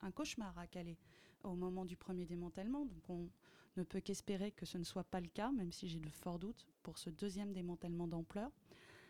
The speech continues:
On peut que regretter aussi qu'on démantèle de la sorte Calais.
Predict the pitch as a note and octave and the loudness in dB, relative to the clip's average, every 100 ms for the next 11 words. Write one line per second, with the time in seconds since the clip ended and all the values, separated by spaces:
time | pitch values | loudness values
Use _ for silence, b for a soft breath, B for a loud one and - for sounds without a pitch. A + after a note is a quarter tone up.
0 | B B B B - F3+ D#3+ F3 E3+ - | B B B B -4 -4 0 0 0 0
1 | F#3 F#3+ F#3+ G3 D4 F#4 A#3 - C4+ F4+ | 2 2 2 0 2 2 0 -2 -4 -4
2 | - - F#3 E3+ E3+ E3+ F3+ F#3 F#3 - | -10 -10 -4 -2 0 0 2 2 2 0
3 | G3 E3+ E3+ E3 - F#3+ - - - F3+ | -2 -2 0 0 0 -2 -4 -6 -2 0
4 | G#3 | 2